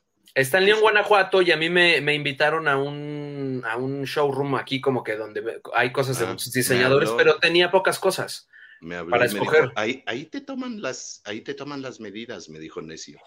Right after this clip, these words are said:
Speaker 1: Ah.
Speaker 2: Que creo que se llama Nemesio y por eso le ha de haber puesto así.
Speaker 1: <laughs>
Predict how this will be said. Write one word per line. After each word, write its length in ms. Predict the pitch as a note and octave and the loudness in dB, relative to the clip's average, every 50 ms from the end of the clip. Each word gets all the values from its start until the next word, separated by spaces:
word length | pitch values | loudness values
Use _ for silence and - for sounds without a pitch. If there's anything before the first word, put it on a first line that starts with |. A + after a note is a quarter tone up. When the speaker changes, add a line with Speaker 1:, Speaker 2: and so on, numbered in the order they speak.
| _ - | _ -16
Speaker 1:
Ah. 680 | G#2 G#2 G#2 G2+ G2+ G#2 G2+ G#2 G#2 G#2+ A2 A2 G#2+ G#2+ _ _ - - _ _ _ _ - _ _ _ | -12 -10 -10 -8 -8 -8 -8 -8 -10 -10 -10 -12 -12 -14 _ _ -20 -20 _ _ _ _ -20 _ _ _
Speaker 2:
Que 160 | - F2+ - | -14 -14 -10
creo 180 | - A2 A2 G#2+ | -6 -4 -4 -4
que 80 | C3 | -4
se 100 | A#2+ A#2 | -6 -6
llama 180 | A2+ G#2 G#2+ G2+ | -6 -6 -6 -8
Nemesio 560 | G2 F#2+ F#2 F#2 G2 G2 G2 - - G2+ F#2+ | -8 -8 -8 -8 -8 -8 -8 -8 -8 -8 -8
y 120 | F2+ E2+ - | -8 -10 -10
por 160 | - E2 D#2 | -12 -14 -14
eso 140 | D2 - E2+ | -12 -14 -14
le 100 | E2 E2 | -12 -12
ha 40 | D#2+ | -10
de 60 | D#2+ | -10
haber 160 | D#2 D#2+ - | -12 -14 -16
puesto 280 | _ - - - - - | _ -20 -20 -20 -20 -20
así. 160 | - _ - - | -20 _ -6 -2
Speaker 1:
<laughs> 1700 | - - A#4 A4+ - - A#3+ A#3+ A#3+ A#3 A3 - - - - - G3 - - G3 - - F#3+ F3+ - - - B3 - - C#4 - - | 0 0 2 2 2 4 2 2 4 4 2 2 2 0 2 0 0 2 2 0 2 2 0 0 0 -2 -4 -4 -4 -6 -8 -8 -8